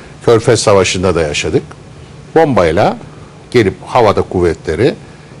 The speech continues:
hiçbir şey bitiremiyor. Arkasından mecburen kara kuvvetleri giriyor. Ondan evvel istihbaratı var filan. Bütün bunlara baktığın zaman reklam ajansının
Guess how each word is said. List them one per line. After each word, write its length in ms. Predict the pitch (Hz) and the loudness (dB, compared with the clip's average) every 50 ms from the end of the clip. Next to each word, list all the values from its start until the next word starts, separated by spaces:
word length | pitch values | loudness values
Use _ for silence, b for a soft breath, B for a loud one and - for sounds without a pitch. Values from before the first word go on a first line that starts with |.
| B - - | B -8 -6
hiçbir 200 | 180 - - - | -6 -6 -4 -4
şey 180 | - 107 139 190 | -4 -2 -2 -2
bitiremiyor. 500 | 214 - - 202 156 101 82 76 73 71 - - - - | -2 0 2 2 2 2 0 -6 -12 -14 -18 -16 -6 -2
Arkasından 520 | 139 139 - - 110 95 - - 95 95 | 0 0 0 0 -2 -2 -2 -2 -4 -2
mecburen 460 | 101 123 127 110 87 92 113 139 185 180 | 0 0 0 0 0 0 0 0 0 0
kara 220 | - 165 170 170 | 0 2 2 2
kuvvetleri 520 | 143 156 110 90 82 - 90 82 78 71 | 2 2 2 2 0 -2 -6 -8 -8 -8
giriyor. 280 | 67 76 - - 76 - - - B B B B B B B B B B | -12 -14 -14 -14 -16 -20 -20 -20 B B B B B B B B B B
Ondan 300 | 120 117 107 107 110 95 | 0 0 2 2 0 0
evvel 240 | 85 82 98 120 120 - | 0 0 0 0 0 -2
istihbaratı 760 | - - - - 113 - - 117 107 107 107 104 - - 95 | -4 -8 -6 -6 -4 -2 0 2 2 4 2 2 0 -2 -2
var 160 | 85 76 71 - - - | -2 -2 -4 -6 -12 -12
filan. 180 | 98 78 - - - B B B B B B B B B - | -10 -10 -12 -12 -16 B B B B B B B B B -8
Bütün 300 | 170 156 - - 240 226 | -8 -4 -2 -2 -2 0
bunlara 320 | 208 156 127 107 98 - 98 | 0 2 2 4 2 4 2
baktığın 400 | 110 104 - - - 131 127 117 | 2 0 0 0 0 2 2 2
zaman 420 | 101 98 85 80 85 113 165 226 - - - - - - - - - - - - - | 2 0 -2 -2 0 -2 -2 -4 -6 -12 -20 -20 -20 -20 -20 -20 -20 -20 -20 -4 0
reklam 320 | 110 113 - - 180 202 196 | 0 0 2 2 2 2 4
ajansının 600 | 180 120 120 107 95 87 - - 92 82 90 117 | 2 2 2 0 0 -2 -4 -6 -6 -6 -6 -8